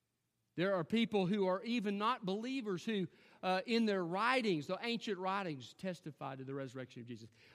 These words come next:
But, but God's word, God's goodness gives you reason to trust Jesus. Can I tell you something? If God can assure what's going to happen tomorrow,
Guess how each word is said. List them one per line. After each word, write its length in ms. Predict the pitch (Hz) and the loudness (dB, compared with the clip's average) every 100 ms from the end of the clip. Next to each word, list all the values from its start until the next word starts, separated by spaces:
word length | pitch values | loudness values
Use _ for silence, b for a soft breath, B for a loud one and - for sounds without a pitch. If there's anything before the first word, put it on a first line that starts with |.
| - | 0
But, 200 | 202 - _ | 0 0 _
but 240 | 156 185 175 | 0 0 6
God's 340 | 196 247 214 | 8 8 6
word, 380 | 202 175 175 175 - _ | 4 4 2 -2 -14 _
God's 300 | 160 202 226 | 4 4 4
goodness 400 | 170 202 160 147 | 4 2 2 -2
gives 240 | - 165 135 | -2 -2 -2
you 100 | 156 | -4
reason 360 | 160 160 135 | -2 -2 -4
to 60 | 131 | -8
trust 340 | 135 143 120 | -8 -8 -8
Jesus. 380 | - 139 113 113 B B - | -8 -8 -8 -14 B B 0
Can 100 | 247 | 0
I 100 | 240 | 2
tell 160 | 285 | 2
you 80 | 269 | 0
something? 320 | 233 247 254 | -2 -2 -2
If 220 | 208 160 143 | -2 -2 2
God 480 | 208 240 269 208 | 4 4 4 0
can 220 | - 208 175 | -2 -2 -2
assure 600 | 170 - - 254 247 233 | -6 -8 -8 -4 -2 -2
what's 260 | 214 214 | -2 -4
going 280 | - 202 208 | -4 -4 -2
to 60 | 180 | -2
happen 360 | 175 196 202 | -2 -4 -4
tomorrow, 460 | 185 185 160 147 135 | -10 -6 -4 -4 -6